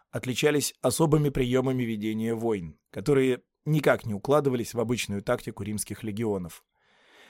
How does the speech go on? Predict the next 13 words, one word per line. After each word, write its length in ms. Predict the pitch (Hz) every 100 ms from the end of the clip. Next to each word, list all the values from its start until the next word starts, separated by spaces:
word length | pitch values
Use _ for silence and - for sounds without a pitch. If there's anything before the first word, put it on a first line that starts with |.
| _ _ _ _ _ _ -
Эти 300 | 175 - 202
испанцы 520 | - 160 139 120 135
расстраивали 840 | 120 117 - 143 170 160 160 147
все 340 | 135 - - 147
планы 480 | 147 135 139 147 143
римских 480 | 123 123 - 120
военачальников. 920 | 117 120 117 107 117 101 98 95 87 -
Они 320 | 139 143 156
никогда 500 | 151 151 165 143 160
не 120 | 180
выстраивались 600 | 165 - 139 143 143 147
к 80 | 127
бою, 500 | 110 117 110 107 107